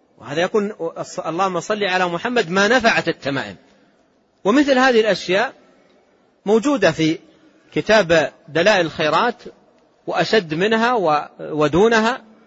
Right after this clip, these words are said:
و-، ويجمع ذلك كله آه، الغلو والإطراء الذي حذر منه النبي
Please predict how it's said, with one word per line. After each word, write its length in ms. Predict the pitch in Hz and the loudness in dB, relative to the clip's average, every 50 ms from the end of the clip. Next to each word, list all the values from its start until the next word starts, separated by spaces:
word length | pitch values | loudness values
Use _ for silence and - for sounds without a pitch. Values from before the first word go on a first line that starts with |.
| _ _ _ _ _ _ _ _ _ _ _ _ | _ _ _ _ _ _ _ _ _ _ _ _
و-، 200 | 156 165 170 170 165 190 | 2 4 4 4 4 4
ويجمع 640 | 185 214 254 269 277 262 180 202 214 208 175 160 | 4 6 8 8 8 6 4 0 0 0 0 0
ذلك 480 | 170 175 226 226 214 196 190 - 185 175 | 0 0 0 2 0 0 0 0 -2 -2
كله 420 | - - 233 247 247 247 269 254 - - _ _ _ _ _ _ _ _ _ _ _ _ _ _ _ - | -2 -4 -4 -4 0 0 0 -2 -2 -6 _ _ _ _ _ _ _ _ _ _ _ _ _ _ _ 0
آه، 340 | 165 156 151 156 - 233 240 | 0 2 0 0 0 0 0
الغلو 500 | 214 170 165 180 175 190 233 262 277 - _ _ _ _ _ _ _ _ _ _ _ _ _ _ _ | 0 2 0 2 2 2 0 -2 -6 -10 _ _ _ _ _ _ _ _ _ _ _ _ _ _ _
والإطراء 540 | 202 220 233 226 202 - - 190 214 233 214 | 0 0 2 2 0 0 0 0 0 0 0
الذي 240 | 190 185 180 170 170 | 0 0 0 0 -2
حذر 420 | - - 233 233 202 208 185 175 | -2 -2 -2 0 2 2 2 2
منه 220 | 175 190 202 180 180 | 2 2 2 0 0
النبي 440 | 170 165 156 147 151 190 240 269 | 0 0 0 0 0 -2 -2 -4